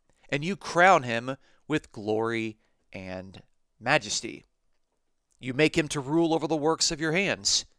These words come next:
You have put all things under his feet, all sheep and oxen, and also the beast of the field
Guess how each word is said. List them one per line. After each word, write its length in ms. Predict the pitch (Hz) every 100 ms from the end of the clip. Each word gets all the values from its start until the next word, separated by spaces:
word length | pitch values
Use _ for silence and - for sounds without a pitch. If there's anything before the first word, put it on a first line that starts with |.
| _ _ _
You 160 | 143
have 220 | 160 160 -
put 360 | 190 143 - - _ _
all 200 | 127 139
things 540 | 147 - 127 127 127 -
under 280 | 120 120 113
his 240 | 104 -
feet, 320 | - 98 - - _ _ _ _ _
all 140 | - 87
sheep 340 | - 143 - _ _ _ _
and 160 | 107 95
oxen, 560 | 131 139 - 135 143 - _ _ _ _ _
and 120 | 120
also 420 | 139 147 - 135
the 160 | 123 123
beast 400 | 92 110 110 -
of 140 | 98
the 80 | 85
field 440 | - 175 180 175